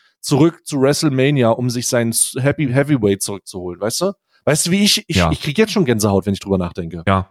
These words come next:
Speaker 2: ja, ja, ja, ja. Hast du
Speaker 1: Krank.
Speaker 2: vollkommen recht. Aber ich fand trotzdem, dass er, dass er,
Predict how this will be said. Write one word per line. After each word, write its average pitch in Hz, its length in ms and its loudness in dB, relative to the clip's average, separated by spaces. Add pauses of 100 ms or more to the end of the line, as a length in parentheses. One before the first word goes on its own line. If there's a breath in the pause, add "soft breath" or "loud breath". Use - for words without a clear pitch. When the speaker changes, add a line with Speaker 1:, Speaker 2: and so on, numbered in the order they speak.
(120)
Speaker 2:
ja, 104 100 0
ja, 98 240 0 (140)
ja, 101 80 -2
ja. 101 220 -2 (140)
Hast 120 180 -2
du - 40 -18
Speaker 1:
Krank. 135 140 2
Speaker 2:
vollkommen 120 180 0
recht. 107 400 -2
Aber 127 220 2
ich 123 80 -2
fand 151 180 -2
trotzdem, 151 340 -2
dass 131 200 2
er, 127 180 2
dass 123 180 0
er, 123 200 2